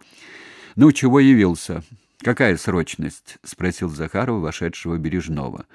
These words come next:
Думал, что Бережной после разговора по телефону начнёт с вопроса, какая жалоба на политотдел дивизии, но Бережной начал не с этого.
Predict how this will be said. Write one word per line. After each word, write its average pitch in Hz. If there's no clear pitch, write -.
Думал, 139
что 117
Бережной 95
после 92
разговора 87
по 82
телефону 101
начнёт 90
с -
вопроса, 87
какая 101
жалоба 98
на 95
политотдел 95
дивизии, 95
но 95
Бережной 104
начал 101
не 101
с -
этого. -